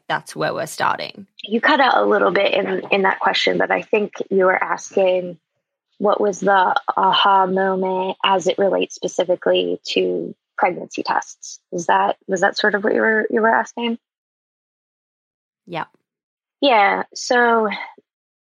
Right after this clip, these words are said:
Speaker 2: so there's the understanding and inspiration around temporality and using new materials.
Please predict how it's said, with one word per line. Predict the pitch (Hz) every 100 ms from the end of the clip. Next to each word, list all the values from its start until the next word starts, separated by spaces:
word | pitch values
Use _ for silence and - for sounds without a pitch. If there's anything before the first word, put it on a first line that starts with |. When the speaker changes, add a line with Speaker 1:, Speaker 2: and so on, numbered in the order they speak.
| _
Speaker 2:
so | -
there's | 247 220
the | -
understanding | - 277 285 - 247 233 202
and | 185
inspiration | 185 - 180 - 185
around | 87 175 175 180 92 - 185 - - -
temporality | - 175 160 147 165 165 185 185 180 -
and | 90 87 90 90
using | 92 95 92 90
new | 90 80
materials. | 82 - 85 - - -